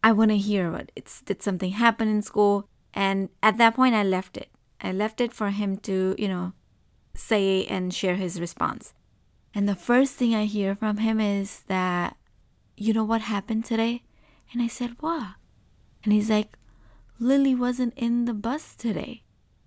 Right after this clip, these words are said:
And she didn't even come to school today." So, uh, that clicked. Okay. He has a friend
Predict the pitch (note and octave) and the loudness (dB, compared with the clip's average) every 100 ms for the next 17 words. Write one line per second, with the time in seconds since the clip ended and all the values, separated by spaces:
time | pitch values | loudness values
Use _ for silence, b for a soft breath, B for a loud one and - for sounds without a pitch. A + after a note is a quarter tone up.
0 | _ _ _ A3+ A3+ A#3 C#4 D4+ D#4+ C#4 | _ _ _ 0 2 2 2 2 2 2
1 | B3+ B3 B3 - A#3 - - C4+ D#4+ D#4 | 2 2 2 -2 -6 -8 -4 0 0 0
2 | A#3+ F3 E2 - _ _ _ _ _ _ | -2 -2 -4 -14 _ _ _ _ _ _
3 | - - G#3+ G3+ F#3+ - - A3 F3+ G#3+ | -14 4 6 8 6 2 0 0 6 8
4 | G#3 - - A3+ G#3 D3 - - _ - | 8 6 -2 4 4 4 -4 -20 _ -6
5 | G3+ - A3 - - - _ _ _ _ | -6 -2 -4 -4 -6 -20 _ _ _ _
6 | - B3 C4+ C4+ C4 B3+ A#3+ G#3+ F#3+ F#3 | 2 6 8 6 6 2 2 2 4 4
7 | F3+ F#3 | 2 -2